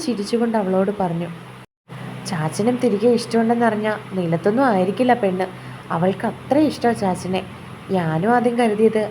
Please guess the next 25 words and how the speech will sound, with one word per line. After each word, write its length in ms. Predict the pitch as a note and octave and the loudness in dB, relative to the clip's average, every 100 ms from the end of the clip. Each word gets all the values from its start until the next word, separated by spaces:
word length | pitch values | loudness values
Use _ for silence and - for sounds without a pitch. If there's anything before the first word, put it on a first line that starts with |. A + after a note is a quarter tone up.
| - D#3+ | -6 -8
അട്രാക്ഷൻ 500 | - F3 F#3 - B3 | -2 0 0 -2 0
ആയിരിക്കുമെന്നാ. 480 | A3 G3 G#3 G3+ F3+ D#3+ - - - F3+ | 0 0 -2 -2 -2 -6 -14 -18 -8 0
But 140 | G#3 G#3 - - E3+ | 0 -2 -14 -6 -2
അതല്ല, 320 | G3 B3 A3 G#3 - - - | 2 4 2 -2 -6 -12 -4
ശരിക്കും 420 | E3+ E3 - E4+ | -4 -4 2 4
അവൾക്ക് 240 | B3 A3 G3 | 4 4 0
ഇഷ്ടമാ, 260 | - F3+ D#3 - - - - | 0 0 0 -2 -14 -8 0
അവൾ 140 | D#4+ D#4+ D#4 | 2 4 0
ചിരിച്ചുകൊണ്ട് 480 | A3 F#3+ A3+ A3 A3+ A3+ | -2 -4 0 0 0 0
പറഞ്ഞു. 260 | F#3 E3 E3 - - - - E3+ | 0 -2 -6 -8 -16 -14 -6 -2
ആമിക്കുട്ടി 440 | D3+ E3+ F3+ G#3 C4 | 0 0 2 0 2
ഭയങ്കര 300 | C4 B3+ B3+ G3 | 0 2 0 0
ഹാപ്പി 320 | E3 E3 A3+ A#3+ | -2 0 2 2
ആയെന്ന് 240 | A#3+ A#3+ A#3+ | 2 2 2
തോന്നുന്നല്ലോ. 440 | A#3 A3+ A3+ A3 A3 - - - D#4 | 2 2 2 2 -2 -12 -18 -4 0
അവൻ 120 | F4+ F4+ | 4 4
അവളുടെ 220 | E4+ D#4+ D4+ | 4 2 2
മാറിൽ 280 | C#4+ C#4 C#4 | 2 2 2
നിന്നും 200 | C#4+ C#4 C4 | 0 2 2
എഴുന്നേറ്റ് 360 | A#3 A#3 A3 G#3+ - - | 2 0 0 -4 -6 -6
അവളുടെ 260 | F3 F#3 G#3+ G3+ | -4 -2 -2 -2
മൂക്കിൻ 300 | F3 F3 G#3+ | -2 -2 -2
തുമ്പിൽ 200 | A3+ A3+ A#3 | 0 0 2
പിടിച്ചുകൊണ്ട് 480 | A3 F#3+ - G3+ G3+ G3+ | 0 0 0 0 0 -2
ചോദിച്ചു. 360 | F#3+ F3 - | -4 -4 -10